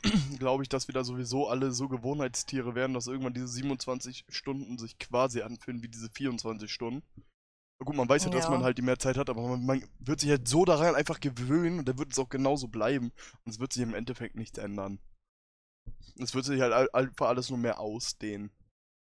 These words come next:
Speaker 1: Genau das Gleiche halte ich auch von einer Viertagewoche so. Man sagt jetzt: <clears throat> „Ja, ich will jetzt so eine Viertagewoche arbeiten und da habe ich drei Tage frei.“ Ja, mach das mal fünf Jahre, dann hast du dich da auch so eingelebt und dann sind die vier Tage auch wieder zu viel.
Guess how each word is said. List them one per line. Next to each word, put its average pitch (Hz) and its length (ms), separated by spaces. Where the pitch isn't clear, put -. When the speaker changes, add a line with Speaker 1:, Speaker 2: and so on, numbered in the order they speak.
Speaker 1:
Genau 135 300
das 139 220
Gleiche 139 240
halte 135 160
ich 139 40
auch 131 80
von 139 120
einer 139 60
Viertagewoche 123 760
so. 123 180
Man 135 140
sagt 147 240
jetzt: 151 300
<clears throat> 190 420
„Ja, 143 300
ich 143 120
will 147 80
jetzt 143 100
so 147 40
eine 139 100
Viertagewoche 127 600
arbeiten 123 440
und 131 80
da 135 40
habe 135 100
ich 135 60
drei 143 140
Tage 139 200
frei.“ 147 220
Ja, 123 140
mach 156 120
das 143 140
mal 143 80
fünf 139 240
Jahre, 151 260
dann 127 120
hast 139 120
du - 40
dich 139 100
da 139 80
auch 151 160
so - 140
eingelebt 139 480
und 135 80
dann 127 60
sind 131 160
die 143 60
vier 143 160
Tage 135 220
auch 135 160
wieder 113 180
zu - 120
viel. 107 280